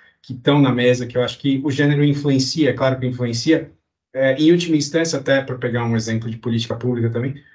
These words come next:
é, as decisões de orçamento familiar tipicamente estão na mão das mulheres, né? Especialmente num país como o nosso, é, é, tanto que é que o Bolsa Família começou a dar mais resultado quando ele passou a ser direcionado pras mães de família, não pro pai de família.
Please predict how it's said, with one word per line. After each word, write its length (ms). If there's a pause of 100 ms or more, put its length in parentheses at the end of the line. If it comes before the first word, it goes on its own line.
(260)
é, 80
as 220
decisões 500
de 60
orçamento 500
familiar 520
tipicamente 460
estão 180
na 100
mão 120
das 140
mulheres, 560
né? 280 (160)
Especialmente 600
num 120
país 280
como 240
o 20
nosso, 400 (480)
é, 760
é, 280 (180)
tanto 240
que 80
é 60
que 80
o 40
Bolsa 220
Família 280
começou 300
a 40
dar 100
mais 280
resultado 600
quando 260
ele 120
passou 320
a 40
ser 140
direcionado 760 (380)
pras 240
mães 400
de 80
família, 400
não 140
pro 140
pai 260
de 100
família. 420